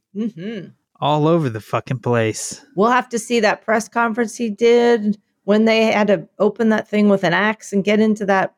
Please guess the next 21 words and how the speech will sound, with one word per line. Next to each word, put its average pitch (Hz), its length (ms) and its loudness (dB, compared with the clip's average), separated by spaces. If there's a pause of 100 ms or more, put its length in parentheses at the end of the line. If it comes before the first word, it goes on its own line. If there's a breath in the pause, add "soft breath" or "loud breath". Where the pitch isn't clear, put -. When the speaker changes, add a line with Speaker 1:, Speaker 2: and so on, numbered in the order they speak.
(160)
Speaker 1:
you 202 140 0
know, 185 80 2
the 147 80 -2
fire. 196 340 -2
I 240 80 -2
mean, 233 220 0
just, - 280 -16 (100)
ah, 233 360 0
all 233 220 2
of 202 100 -2
it. 160 240 -6
I 190 40 -2
s-, 196 220 -6
I 233 60 -4
was 220 160 -6
there 277 160 2
for 294 140 -16
the 269 160 -4
first 269 260 0
one, 247 160 -4
Dan. 240 440 -2